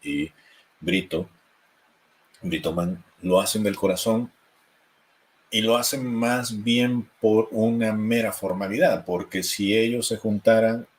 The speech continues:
independientemente de si fueran a grabar o no el podcast, estarían hablando de lo mismo todas las semanas. Más bien,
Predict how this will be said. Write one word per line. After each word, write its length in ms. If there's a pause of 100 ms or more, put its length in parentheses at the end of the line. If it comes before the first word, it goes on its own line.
(140)
independientemente 1200
de 120
si 140
fueran 320
a 80
grabar 300
o 80
no 240
el 100
podcast, 500 (800)
estarían 640
hablando 420
de 80
lo 120
mismo 360 (840)
todas 320
las 100
semanas. 560 (2250)
Más 340
bien, 320